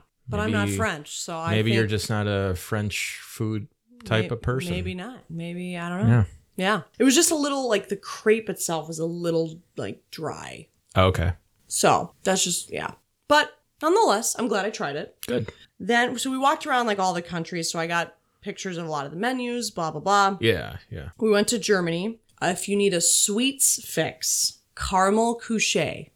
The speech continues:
Speaker 2: Is that their, uh, like, their shop? Is that a shop or
Speaker 1: Yes,
Speaker 2: something?
Speaker 1: the caramel
Speaker 2: Okay.
Speaker 1: shop.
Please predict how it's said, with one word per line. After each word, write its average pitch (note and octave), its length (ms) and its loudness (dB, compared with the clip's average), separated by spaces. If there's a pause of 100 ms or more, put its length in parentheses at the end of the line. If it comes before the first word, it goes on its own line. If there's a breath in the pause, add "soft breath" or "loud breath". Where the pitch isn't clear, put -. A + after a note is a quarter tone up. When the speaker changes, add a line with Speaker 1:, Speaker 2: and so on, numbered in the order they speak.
(140)
Speaker 2:
Is G#2+ 220 -4
that A2 260 0
their, G#2+ 300 4
uh, F#2+ 400 2 (320)
like, F#2+ 240 -6
their F2+ 380 0 (400)
shop? G#2 500 0
Is G2 160 -2
that G2+ 140 2
a - 20 2
shop G#2 300 4
or - 100 -2
Speaker 1:
Yes, - 100 -2
Speaker 2:
something? G#2 100 -4
Speaker 1:
the - 180 -12
caramel G3 320 -2
Speaker 2:
Okay. F3 100 -4
Speaker 1:
shop. D3+ 360 -4